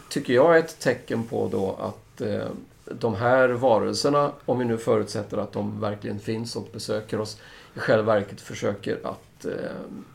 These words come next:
eh, så att säga lura oss eller hemlighålla deras egentliga hemvist. Istället så framför de nå-,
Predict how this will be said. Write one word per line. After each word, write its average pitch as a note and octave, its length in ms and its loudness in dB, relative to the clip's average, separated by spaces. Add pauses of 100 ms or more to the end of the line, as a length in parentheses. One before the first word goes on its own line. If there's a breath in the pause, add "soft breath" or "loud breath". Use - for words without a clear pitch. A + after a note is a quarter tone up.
eh, - 280 -12 (320)
så - 140 -4
att A2 80 -4
säga A2+ 180 4
lura C3 400 4
oss A3+ 240 2
eller C#3+ 320 2
hemlighålla C3+ 880 2 (280 soft breath)
deras A#2 320 2
egentliga C3+ 480 2
hemvist. - 680 -4 (920 loud breath)
Istället C#3+ 440 6
så D#3+ 120 -2
framför B2+ 500 4
de D#3+ 140 4
nå-, E3+ 160 0